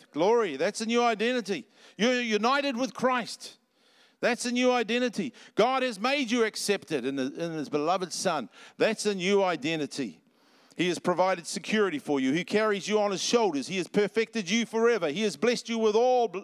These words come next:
spiritual blessings in heavenly places in Christ. He will never leave you nor forsake you. He will complete the good work that He's begun in your heart and in your life. That's your identity. You're a son or daughter of the living God.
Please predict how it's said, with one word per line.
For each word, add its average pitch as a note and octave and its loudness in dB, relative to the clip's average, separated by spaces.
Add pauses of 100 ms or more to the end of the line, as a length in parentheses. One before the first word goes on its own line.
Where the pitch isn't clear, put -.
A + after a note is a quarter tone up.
spiritual F#3+ -2
blessings D#3 -4 (260)
in E3 -4
heavenly D#3+ -2
places D3+ -2
in D3 -4
Christ. C3+ -4 (640)
He A#3 2
will B3+ 4
never B3+ 2
leave B3 -2
you G3 0
nor G3+ 0
forsake G3+ -2
you. B2 -4 (560)
He B3+ 2
will C4 2
complete G#3+ -2
the F#3+ 0
good F#3 0
work A3 0
that G3 0
He's F3+ -2
begun E3+ 0
in D3+ -2
your D3+ 0
heart D3 -2
and B2 -6
in D3 -4
your C3 0
life. C3 -4 (840)
That's F#3+ 2
your A3+ 4
identity. G#3 -2
You're E3+ 0
a F3 -4
son A3 0
or F#3 -2
daughter A3 2
of G#3 0
the G3 -2
living G#3 0
God. F3+ 0